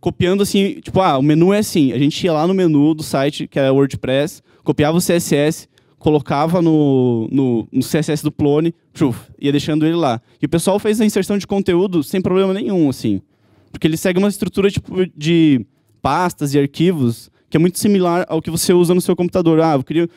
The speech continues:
se você é organizado no seu computador, ah, eu sou um jornalista, crio lá, ah, esportes, né, pra co-, colocar minhas notícias de esporte. Se você fizer algo mais ou menos assim, é, no Plone você vai ter muita facilidade, assim.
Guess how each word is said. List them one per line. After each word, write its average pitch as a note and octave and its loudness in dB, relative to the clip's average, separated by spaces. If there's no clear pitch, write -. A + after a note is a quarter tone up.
se E3+ -6
você E3 0
é - 4
organizado G3 2
no E3 0
seu E3+ -2
computador, D#3 2
ah, C3+ 2
eu - -20
sou E3+ 0
um E3+ 4
jornalista, D#3+ -2
crio D3 2
lá, A#2+ 0
ah, F#2+ -6
esportes, - -2
né, B2 -2
pra B2 -8
co-, - -8
colocar - -6
minhas C#3 2
notícias C#3 0
de B2 -8
esporte. D3 -2
Se - -14
você G#3 0
fizer E3+ -4
algo E3 2
mais D#3+ 2
ou D#3 2
menos D3+ 2
assim, D3 -2
é, A#2 0
no C3+ -2
Plone D3 0
você E3 -4
vai E3 -4
ter F3 -4
muita E3+ 0
facilidade, E3+ -2
assim. F#2 -10